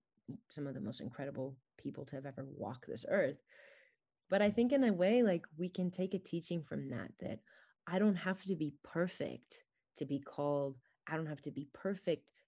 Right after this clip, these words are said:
to try my hardest to be the, to, um, answer prayers that people may have. And when I mean, like,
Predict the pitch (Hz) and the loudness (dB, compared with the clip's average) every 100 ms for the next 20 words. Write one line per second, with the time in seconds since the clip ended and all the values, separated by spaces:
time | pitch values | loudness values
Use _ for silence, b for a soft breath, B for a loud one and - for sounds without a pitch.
0 | - 165 - 151 139 139 139 143 143 135 | -10 -8 -2 -2 0 -4 -4 -2 -2 -2
1 | 139 - - 139 143 139 135 127 _ _ | -6 -10 -12 -8 -4 -4 -6 -12 _ _
2 | _ _ _ - 156 143 143 139 135 - | _ _ _ -8 -2 -2 -2 -6 -8 -10
3 | 160 160 160 143 - 151 143 139 - 143 | -6 -4 -4 -6 -6 -2 -2 -2 -6 -4
4 | 147 127 131 135 135 - - 156 160 156 | -4 -2 -4 -6 -8 -8 -8 -6 -4 0
5 | 180 208 165 | 4 4 4